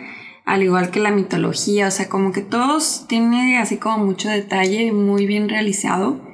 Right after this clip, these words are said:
Y además, también me gusta mucho que mezcla mucho lo terrenal con lo espiritual, o sea, obviamente, pues, como habla también de esta mitología.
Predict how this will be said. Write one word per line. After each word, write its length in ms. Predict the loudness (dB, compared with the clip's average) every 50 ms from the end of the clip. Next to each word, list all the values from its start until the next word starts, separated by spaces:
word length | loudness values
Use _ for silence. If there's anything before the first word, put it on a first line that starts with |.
| -20 -20 -20 _ _ _ -20 -20 -20 -20 -20 -20 -20 -20 _ _ _ _ _ _
Y 200 | 0 0 2 2
además, 760 | 4 2 2 2 2 2 2 2 2 2 0 -2 -4 -8 -12 -18 -20 -20 _ _ _ _ _ _ _ _ _ _ _ _ _ _ _ _ _
también 320 | -2 0 2 4 4 4 4
me 180 | 4 2 2
gusta 340 | 2 2 0 0 0 0 2
mucho 600 | 2 4 4 2 2 0 0 0 -2 -2 -2 -4 -2
que 920 | 0 0 2 2 4 2 2 2 0 -2 -8 -16 -20 -20 -20 _ _ _ -4
mezcla 600 | -2 0 2 2 4 2 2 0 0 0 0 2
mucho 400 | 2 2 2 2 0 0 0 0
lo 340 | 0 2 2 0 -2 -2 -2
terrenal 580 | -2 0 0 2 2 2 2 2 2 0 0
con 160 | -2 -4 -2
lo 60 | -2 -4
espiritual, 640 | -4 -4 -2 -2 0 0 -2 -2 -2 -2 0 0 0
o 60 | 0
sea, 160 | 0 0 0
obviamente, 500 | 0 2 2 2 2 2 0 0 -2 -4
pues, 240 | -2 -2 -4 -6 -4
como 220 | -2 -2 0 0
habla 260 | 0 0 0 -2 -2 -2
también 320 | 0 0 2 2 2 0
de 60 | 0
esta 280 | -2 -2 -2 -2 0 2
mitología. 760 | 2 0 0 0 -2 -2 -2 -2 -2 -2 0 0 0 -2